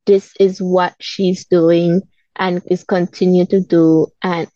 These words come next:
ever since that moment, a lot of people joined in to follow my journey and supported and continue to support, sorry, my journey as a young entrepreneur.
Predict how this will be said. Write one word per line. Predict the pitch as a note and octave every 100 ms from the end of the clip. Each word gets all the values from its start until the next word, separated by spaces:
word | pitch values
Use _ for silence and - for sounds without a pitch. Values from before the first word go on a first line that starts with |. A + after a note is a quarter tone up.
| -
ever | G3 G3
since | - G3 G3+
that | F#3+ -
moment, | F#3+ F3+ F3+ F3+ -
a | F#3 F#3
lot | F#3
of | G3+ - _ _ _
people | A#3+ A3 - G3 F#3 F#3+ _ _ _ _ _ _ _ _ -
joined | G#3+ G#3 G#3+ G#3+
in | - G#3+ G#3 G3 F#3 -
to | G#3+
follow | F#3 - G#3 G3 G3
my | F#3 F3 F3+
journey | F3+ - F3+ F3 F3 E3+ -
and | F3+ E3+ F3+
supported | - F3+ - - G#3 G#3 G3+ F#3+ G3 _ _ _ _ _
and | - G3
continue | G#3+ G3+ C#4 C4
to | A#3
support, | G3+ - - F#3+ -
sorry, | E3+ D#3 D#3
my | E3+ F3
journey | F3+ F#3+ F3 E3+ E3 F3+ G3 _ _ _ -
as | F#3+ F3+ F#3 -
a | F#3
young | F3+ F3 E3+
entrepreneur. | F3 D#3+ - - - - -